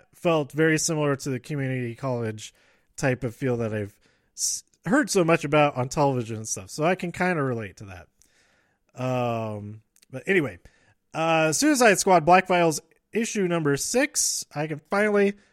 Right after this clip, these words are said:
finish reading this. I think I'm, uh,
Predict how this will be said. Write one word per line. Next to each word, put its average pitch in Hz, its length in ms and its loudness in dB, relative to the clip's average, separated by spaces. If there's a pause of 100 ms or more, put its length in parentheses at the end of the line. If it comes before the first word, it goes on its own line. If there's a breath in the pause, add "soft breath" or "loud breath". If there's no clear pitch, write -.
(120 soft breath)
finish 190 440 -4 (180)
reading 175 540 -2
this. 165 320 -2
I 143 80 -2
think 190 420 -4
I'm, 156 400 0
uh, 135 680 2